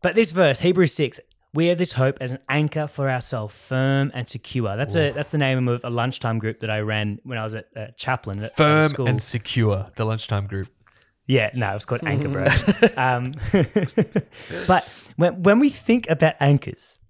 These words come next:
Speaker 1: the way, reason why I love this verse, 'cause when we think about anchors, anchors do their best work when you don't see them.
Speaker 2: Mm-hmm.
Speaker 1: When
Speaker 2: Preach it,
Speaker 1: anchor is,
Speaker 2: Josh.
Speaker 1: when an anchor is on your boat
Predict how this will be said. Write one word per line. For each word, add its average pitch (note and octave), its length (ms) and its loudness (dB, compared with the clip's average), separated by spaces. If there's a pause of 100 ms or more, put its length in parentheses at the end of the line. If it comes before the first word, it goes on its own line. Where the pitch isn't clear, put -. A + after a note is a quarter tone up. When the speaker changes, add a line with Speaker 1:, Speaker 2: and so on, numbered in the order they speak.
Speaker 1:
the C#3 60 4
way, D#3 260 4
reason F3 240 2
why D#3+ 80 6
I C#3+ 60 6
love A2+ 260 2
this G#2+ 200 -2
verse, - 300 -12
'cause C3+ 160 -6
when E3+ 200 0
we G#3+ 100 0
think D#3+ 240 -4
about D3 180 -2
anchors, A#2 400 -6 (1500)
anchors F3+ 420 2
do D3 320 0
their C#3+ 160 2
best B2 440 -2
work A2 640 -6
when A#2 160 -2
you A2 100 -2
don't G#2+ 280 -2
see G#2+ 300 -8
them. F#2 280 -14 (180)
Speaker 2:
Mm-hmm. B2+ 1300 -12 (500)
Speaker 1:
When C3+ 220 0
Speaker 2:
Preach F3 320 6
it, G3+ 60 6
Speaker 1:
anchor F#3 140 2
is, G2 100 4
Speaker 2:
Josh. - 280 -10 (440)
Speaker 1:
when C#3 200 4
an D3+ 120 2
anchor E3+ 360 2
is D3+ 220 -2
on C#3 220 4
your B2+ 160 4
boat G2+ 640 -6